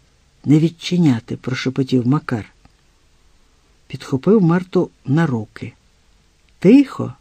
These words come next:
під двері, на підлогу. Давай. Просто тут. Екстрим їй». Ой,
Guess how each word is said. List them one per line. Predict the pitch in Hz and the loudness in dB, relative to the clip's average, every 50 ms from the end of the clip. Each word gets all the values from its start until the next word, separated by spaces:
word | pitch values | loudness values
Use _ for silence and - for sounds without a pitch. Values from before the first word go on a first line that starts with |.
| _ _ _ _ _ _ _ _ _ _ _ _ _ | _ _ _ _ _ _ _ _ _ _ _ _ _
під | - 202 226 185 151 135 | 2 2 2 2 0 -4
двері, | 135 123 139 147 139 131 127 123 123 139 151 - _ _ _ _ _ _ _ - | -4 0 2 4 4 4 2 2 0 -2 -4 -8 _ _ _ _ _ _ _ -4
на | 131 139 151 | -2 -2 0
підлогу. | 147 - 185 160 139 131 127 117 110 107 113 123 131 _ _ _ _ _ _ _ _ _ - | 2 2 0 2 2 0 -2 -2 -4 -8 -10 -14 -14 _ _ _ _ _ _ _ _ _ -6
Давай. | 147 160 147 - - 123 131 _ _ _ _ _ _ _ _ _ _ _ _ _ _ _ _ _ _ _ _ _ _ | -6 -6 -6 -8 -14 -14 -14 _ _ _ _ _ _ _ _ _ _ _ _ _ _ _ _ _ _ _ _ _ _
Просто | - 180 208 208 - - - 190 175 - _ _ _ _ _ _ _ _ - | -4 -2 -2 -2 -2 -2 -2 -2 -2 -2 _ _ _ _ _ _ _ _ -4
тут. | 165 135 - - - - - _ _ _ _ _ _ _ _ _ _ _ _ _ - - | -2 -2 -4 -4 -12 -20 -20 _ _ _ _ _ _ _ _ _ _ _ _ _ -4 -2
Екстрим | 180 185 185 - - - - - 247 233 185 127 - 120 117 _ _ _ _ _ _ _ _ _ - | -2 -2 -2 -8 -14 -10 -2 0 2 2 2 0 0 -6 -14 _ _ _ _ _ _ _ _ _ -8
їй». | 143 127 127 135 110 110 - - - _ _ _ _ _ _ _ _ _ _ _ _ _ _ _ _ _ _ _ _ _ _ _ _ - | -6 -4 -2 -4 -4 -4 -10 -20 -20 _ _ _ _ _ _ _ _ _ _ _ _ _ _ _ _ _ _ _ _ _ _ _ _ -6
Ой, | 262 269 294 294 277 269 262 240 233 214 190 160 147 135 131 - | -2 -2 0 0 0 0 0 -2 -2 -2 -2 -2 -4 -4 -6 -10